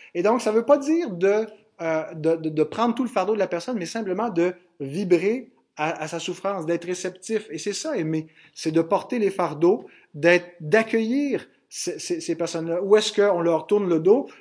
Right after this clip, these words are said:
Est-ce qu'on, on, on veut rien savoir ? On veut s'en débarrasser le plus vite ? Simple. Et, et des fois, je sais que c'est parce qu'on, on est dépassé, parce qu'on sait pas comment, et on veut, on veut s'en débarrasser. Euh, mais le Seigneur ne nous demande pas de trouver toutes les solutions, mais juste de porter les fardeaux avec,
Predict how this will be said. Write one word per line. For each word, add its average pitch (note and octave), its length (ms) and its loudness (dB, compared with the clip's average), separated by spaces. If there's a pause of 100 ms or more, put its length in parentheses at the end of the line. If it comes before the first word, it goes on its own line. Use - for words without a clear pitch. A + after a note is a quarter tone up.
Est-ce D#3+ 180 -4
qu'on, F3+ 180 0
on, E3 260 -4
on E3 160 -2
veut D#3+ 120 2
rien F3 120 2
savoir ? F3+ 360 2
On B3 40 2
veut F#3 80 2
s'en F3 160 -2
débarrasser E3 440 2
le F3 120 2
plus E3+ 140 -10
vite ? A#3 200 -4 (1040)
Simple. G3 340 -8
Et, E3+ 200 4
et E3+ 40 6
des F#3+ 120 0
fois, D4 160 2
je A3+ 100 0
sais - 180 -4
que G3+ 80 -2
c'est E3+ 140 -4
parce D#3 180 -4
qu'on, E3 260 -4
on D3 140 -4
est D3 80 0
dépassé, E3 540 -2
parce F#3 180 -6
qu'on D#3 120 -8
sait D3+ 120 -8
pas F3 140 -2
comment, E3+ 320 -2
et G3 80 -2
on D#3+ 80 0
veut, D3+ 240 0 (260)
on C#3 60 -10
veut C#3 100 -4
s'en E3+ 160 -6
débarrasser. D#3 680 -2 (340)
Euh, D3 320 0 (680)
mais D#3 60 -4
le D3+ 60 -4
Seigneur G#3+ 280 0
ne F#3+ 60 0
nous F3 80 -2
demande F3 260 -2
pas G#3+ 80 0
de F3 80 0
trouver E3+ 280 -4
toutes A3 160 -6
les E3 100 -4
solutions, E3 500 -6 (340)
mais C#3+ 200 -4
juste E3 460 -2 (180)
de C#3 140 -4
porter D#3 340 -6
les D3+ 100 -2
fardeaux C#3 300 -6
avec, C3 400 -10